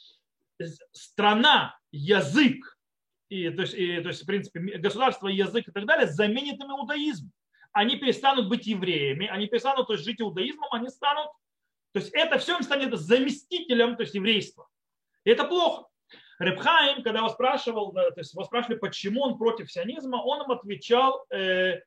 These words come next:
студентами, э, то есть из-за студентов из Харькова. Что имеется в виду? Имеется в виду была, то есть, как бы, группа студентов из Харькова,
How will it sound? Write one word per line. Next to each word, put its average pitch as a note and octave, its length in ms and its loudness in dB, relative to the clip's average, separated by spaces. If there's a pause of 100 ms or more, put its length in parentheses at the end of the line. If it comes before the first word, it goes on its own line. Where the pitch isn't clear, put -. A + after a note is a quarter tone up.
(160)
студентами, A#3 640 2
э, E3+ 220 -8
то F#3+ 80 -6
есть F#3+ 260 -4
из-за G#3 160 -4
студентов B3 520 0
из A#3 140 -8
Харькова. D#3 380 -2
Что A#3 140 4
имеется G3 220 -4
в - 20 -16
виду? D#4+ 260 -6 (480)
Имеется A#3 380 -2
в - 20 -2
виду B3+ 180 0
была, G#3 320 4
то E3 100 -14
есть, D#3 100 -10
как E3+ 120 -2
бы, E3 120 -6
группа B3 260 2
студентов F#3+ 600 -2
из - 120 -10
Харькова, D#3 560 -4